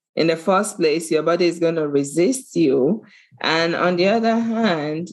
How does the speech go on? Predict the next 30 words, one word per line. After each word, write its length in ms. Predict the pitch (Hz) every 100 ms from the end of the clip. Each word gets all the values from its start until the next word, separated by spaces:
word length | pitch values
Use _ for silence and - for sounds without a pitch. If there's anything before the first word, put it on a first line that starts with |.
| -
you 140 | 170
know 220 | 190 185
what? 440 | 190 185 185 202 220 _ _
The 280 | 143 160 175
weight 340 | 175 208 240 -
crept 360 | 220 185 - -
on 460 | 175 151 135 170 190
slowly. 840 | - - 175 185 185 117 117 160 165
It 40 |
wasn't 340 | 165 175 180 175
an 140 | 151
overnight 640 | 156 175 147 151 147 170
thing, 380 | 156 170 147 143
you 100 | 151
know, 140 | 160 165
so 180 | 196
take 280 | 185 226 214
the 140 | 208 170
time, 500 | - 175 160 135 - - _ _ _
like, 340 | 143 160 160 156
you 80 | 160
know, 360 | 156 151 151
take 320 | 160 170 180 180
little 260 | 175 175
steps 460 | 180 - 139 165 -
until 320 | 156 160 156
you 140 | 156 151
achieve 460 | 147 147 180 165 160
that 260 | 139 143
goal. 380 | 143 139 127 -